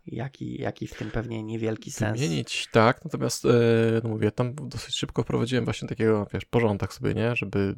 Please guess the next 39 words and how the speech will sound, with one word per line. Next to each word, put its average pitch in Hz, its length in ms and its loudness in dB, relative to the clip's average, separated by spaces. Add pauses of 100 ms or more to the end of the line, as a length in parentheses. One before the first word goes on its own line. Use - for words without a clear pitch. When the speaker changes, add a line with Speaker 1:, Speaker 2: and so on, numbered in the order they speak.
Speaker 2:
mm, 117 220 -4 (440)
na 120 60 0
przykład - 200 -2 (120)
pamiętam, 127 300 6
że, 123 200 6 (240)
e, 110 680 2 (460)
takie - 200 -4
zwykłe 147 260 0
kastowanie 131 640 2 (100)
nawet 107 520 -4
nie 107 80 2
było, 95 220 2
że 117 80 0
musi, - 260 -4
że 110 160 4
w - 160 -10
każdą 135 340 6
linijkę 135 380 2
tak - 160 0
jakby 123 160 4
ręcz-, 120 300 6
ręcznie 120 340 6
parsowali, 92 600 4
nie? 104 300 2
Że - 60 -6
tam 98 160 2
jest, 98 540 -4
wiesz, 92 280 4
kastowanie 107 440 4
na 98 100 4
bóle 120 320 6
i 107 40 8
tak 98 140 0
dalej, 104 340 2
zamiast 107 260 -2
prowadzić 110 320 -8
sobie - 180 -8
jakieś - 120 -10
takie, 101 400 2